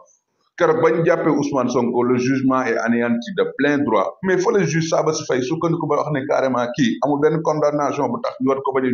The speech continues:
ñu war ko rocce ci fichier électoral bi. Nañ ko delloo ci fichier électoral bi. Ah, avocat état bi ne loolu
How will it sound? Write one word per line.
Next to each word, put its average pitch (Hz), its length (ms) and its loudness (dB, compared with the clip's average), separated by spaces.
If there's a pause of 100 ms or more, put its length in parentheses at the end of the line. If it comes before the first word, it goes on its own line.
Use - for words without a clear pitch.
(280)
ñu 143 200 0
war 139 200 -2
ko 139 140 0
rocce 135 320 -2
ci 135 140 -18
fichier 147 240 -2
électoral 151 420 -2
bi. - 320 -10
Nañ 254 140 2
ko 220 100 2
delloo 175 260 4
ci 170 60 2
fichier 165 280 2
électoral 170 420 4
bi. 233 80 -4 (1800)
Ah, - 140 -2 (300)
avocat 170 580 4
état 156 220 2
bi 131 100 0
ne 131 120 2
loolu 165 220 4